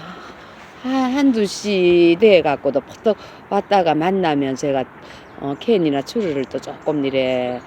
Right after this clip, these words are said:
중간 간식으로 챙겨주고 그랬거든요. 지금은 제가 그러지 않는데,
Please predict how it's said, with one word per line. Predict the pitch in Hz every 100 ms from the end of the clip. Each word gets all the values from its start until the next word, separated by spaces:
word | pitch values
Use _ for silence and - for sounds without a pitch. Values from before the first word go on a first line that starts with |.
| - - -
중간 | - 147 165 165
간식으로 | 156 139 135 226 220 156
챙겨주고 | - 202 160 - 151 131
그랬거든요. | 131 - 113 120 143 208 262
지금은 | - 226 226 214 156 135
제가 | 147 127
그러지 | 147 131 120 117 117 -
않는데, | 127 131 143 127 117